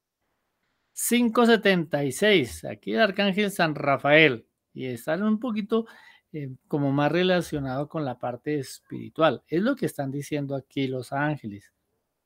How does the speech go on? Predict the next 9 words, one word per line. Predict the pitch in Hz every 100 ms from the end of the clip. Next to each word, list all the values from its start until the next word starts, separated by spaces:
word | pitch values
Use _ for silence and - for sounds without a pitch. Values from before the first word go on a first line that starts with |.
| _
Y | 151 135
es, | 123 160
y | 143 135
esto | - - 165
es | 156
para | - 160 139
toda | 135 131
la | 143
familia. | 127 123 196 175 123